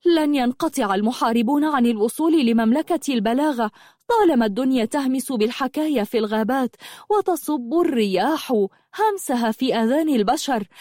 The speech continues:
وطالما هناك حيوات تدون بين دفتي كتاب.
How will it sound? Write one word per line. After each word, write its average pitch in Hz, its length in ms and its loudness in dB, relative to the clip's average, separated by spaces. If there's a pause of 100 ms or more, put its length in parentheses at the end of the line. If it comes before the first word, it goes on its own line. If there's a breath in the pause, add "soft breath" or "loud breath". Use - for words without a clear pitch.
(200 loud breath)
وطالما 320 540 0
هناك 240 380 0
حيوات 220 600 -2 (200)
تدون 330 540 2
بين 233 280 2
دفتي 262 500 -2
كتاب. 330 600 0